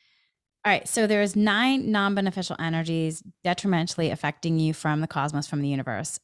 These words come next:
The first one is a hundred percent. The second one is eighty-two percent. The third one, thirty-six percent. The fourth one, a hundred percent. The fifth one, seventy-two percent. The sixth one, eight percent. The seventh one,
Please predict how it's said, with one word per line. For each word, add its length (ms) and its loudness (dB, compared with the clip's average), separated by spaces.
The 60 -8
first 280 0
one 380 2
is 140 0
a 20 -4
hundred 240 -4
percent. 380 -2
The 40 -8
second 340 -2
one 120 2
is 100 -4
eighty-two 400 -2
percent. 480 -2
The 60 -4
third 260 -2
one, 200 0
thirty-six 440 -4
percent. 400 -4
The 60 -6
fourth 320 -2
one, 100 2
a 120 -2
hundred 260 -4
percent. 460 -4
The 60 -12
fifth 280 -2
one, 160 2
seventy-two 540 -2
percent. 440 -2
The 40 -10
sixth 280 -2
one, 240 0
eight 200 -2
percent. 560 -2
The 260 -2
seventh 460 -2
one, 440 0